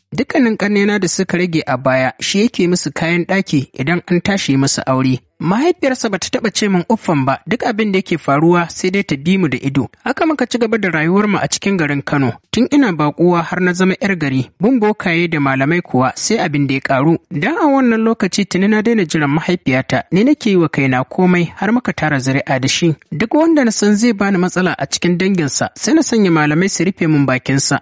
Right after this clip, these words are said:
Hakan ne ya bani dama na ci gaba da zama na lafiya cikin kwanciyar hankali a gidana. Tafiya haka tai tafiya har girma ya tsoma kama ni. Tuni mahaifiyata ta jima da rasuwa.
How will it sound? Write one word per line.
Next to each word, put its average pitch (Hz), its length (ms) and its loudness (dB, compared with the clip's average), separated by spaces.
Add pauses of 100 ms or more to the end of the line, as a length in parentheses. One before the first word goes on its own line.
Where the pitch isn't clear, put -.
Hakan 254 320 -2
ne 185 160 4
ya 180 60 2
bani 190 280 0
dama 170 420 -2 (100)
na 170 80 0
ci - 140 -6
gaba 170 200 0
da 160 80 -2
zama 135 320 0
na 135 160 -2
lafiya 165 480 -2
cikin 147 240 -2
kwanciyar 135 400 -2
hankali 160 480 0 (160)
a 135 80 0
gidana. 127 440 -2 (320)
Tafiya 311 400 2
haka 254 240 0
tai 220 180 -2
tafiya 180 440 0
har 190 260 -6
girma 202 320 0
ya 196 120 0
tsoma 214 280 2
kama 135 380 0
ni. 131 120 0 (120)
Tuni 233 320 2
mahaifiyata 202 760 0
ta 214 180 -2
jima 214 260 0
da 131 120 -2
rasuwa. 175 460 0